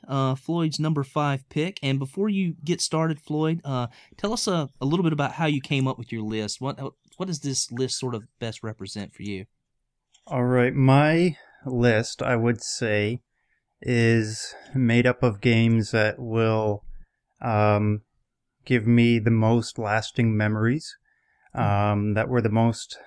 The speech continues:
Speaker 2: fun, and that I would say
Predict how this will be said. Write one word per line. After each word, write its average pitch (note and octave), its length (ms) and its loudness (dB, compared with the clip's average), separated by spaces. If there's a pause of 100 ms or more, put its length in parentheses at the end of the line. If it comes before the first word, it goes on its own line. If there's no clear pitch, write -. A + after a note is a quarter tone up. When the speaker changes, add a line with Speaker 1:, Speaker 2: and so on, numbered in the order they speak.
(440)
Speaker 2:
fun, B2+ 640 4 (720)
and A2 360 -2
that A2 540 -2 (120)
I B2 140 0
would G#2+ 240 0
say A#2 800 2